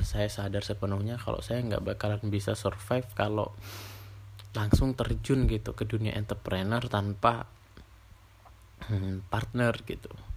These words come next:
Karena kan saya sebelumnya baca buku dan terinspirasi dari buku ini. Akhirnya, hmm, belum lama ini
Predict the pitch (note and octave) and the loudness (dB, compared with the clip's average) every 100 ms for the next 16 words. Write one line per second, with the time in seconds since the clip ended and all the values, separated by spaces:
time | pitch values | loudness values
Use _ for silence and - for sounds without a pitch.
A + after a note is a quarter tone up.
0 | - - - - - - - G2 G#2+ B2 | -8 -10 -12 -16 -16 -16 -6 0 0 2
1 | B2+ B2 A#2 A2 A2 A2 A#2+ A2 G2+ G2+ | 0 0 0 2 2 2 2 2 2 2
2 | G2 G2+ - A2 G2+ - G2+ A2 - G#2+ | 2 2 2 0 2 0 -2 -2 0 0
3 | G#2 A#2 G#2+ G2+ G#2 G2+ G#2 G2+ G2+ G2 | 0 0 2 0 -2 -2 0 0 0 -2
4 | G#2 - - - - - - - - - | -2 -4 -8 -8 -10 -10 -10 -10 -10 -12
5 | - - - - - - - A#2 - A2 | -12 -12 -12 -12 -12 -10 -2 -2 0 2
6 | B2+ E3+ - - - - - - - D#3+ | 4 6 4 0 -14 -12 -12 -12 2 6
7 | D3 C#3+ C#3 C#3 C#3 C3 C3 C3 C3 C3 | 8 8 8 8 8 8 8 8 6 4
8 | B2+ A2+ B2 D#3+ | 2 2 2 0